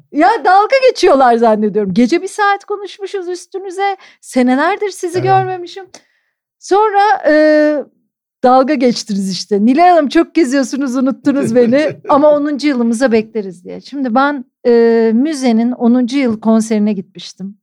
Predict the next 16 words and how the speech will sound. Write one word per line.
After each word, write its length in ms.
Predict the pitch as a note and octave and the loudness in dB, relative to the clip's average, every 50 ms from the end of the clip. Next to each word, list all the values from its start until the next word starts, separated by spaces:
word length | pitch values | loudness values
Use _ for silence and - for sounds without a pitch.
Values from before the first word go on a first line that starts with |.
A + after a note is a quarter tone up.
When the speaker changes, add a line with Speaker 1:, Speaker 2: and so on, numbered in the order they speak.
| _ _ _ | _ _ _
Speaker 1:
Unutulmaz 720 | A#3+ B3+ C4 C#4 C4 C4+ - C4+ A#3+ A#3 A#3+ A#3+ A#3 G3 | -4 -2 -2 -2 -4 -6 -8 -6 -4 -2 -2 -2 -2 -4
bir 40 | F#3 | -4
Speaker 2:
Çok 180 | E3 C#3+ C#3+ F#3+ | -4 -4 -4 -4
güzeldi. 280 | F#3+ C#3+ - F3+ F3 - - | -4 -4 -4 -6 -6 -6 -6
Speaker 1:
geceydi. 140 | F3+ F#3 G3 - - - - - - - - - A3 | -8 -10 -10 -12 -18 -20 -20 -20 -20 -20 -20 -20 -10
Speaker 2:
Çok 80 | - | -4
Speaker 1:
Bülent 320 | A#3 A#3+ C4 C4 C4 B3 A#3 | 0 2 2 2 0 0 -2
Speaker 2:
güzeldi. 120 | B3 B3 | -2 -2
Speaker 1:
Ortaçgil, 600 | A#3+ A3 - B3 B3 A#3 - - - A#3+ A#3+ G3 - - _ _ _ _ | -2 -2 0 -2 -2 -2 -4 -8 -6 -4 -4 -4 -6 -10 _ _ _ _
Erkan 420 | - A3 A3+ A#3 G#3+ A3 A3+ A3+ G#3+ | -2 0 0 0 -2 -2 -4 -2 0
Oğul. 300 | A3 A3+ A#3 A#3 G#3+ F#3 A2+ | 0 0 2 0 0 -2 -4
Speaker 2:
Evet. 100 | A2 - A2+ - _ _ _ - | -10 -16 -20 -20 _ _ _ -10
Speaker 1:
Ya 160 | A3+ B3 - | -8 -6 -4
Speaker 2:
İsmail 220 | E3+ D3+ D3 D3 | -4 -4 -4 -2
Hakkı 260 | D3+ C#3 D3 C#3+ C#3 | -4 -4 -4 -8 -10
Demircioğlu. 560 | C#3+ C#3 C3 C3+ B2+ B2+ C#3 C3+ B2+ A#2+ A#2 | -10 -10 -10 -10 -12 -14 -14 -14 -14 -16 -16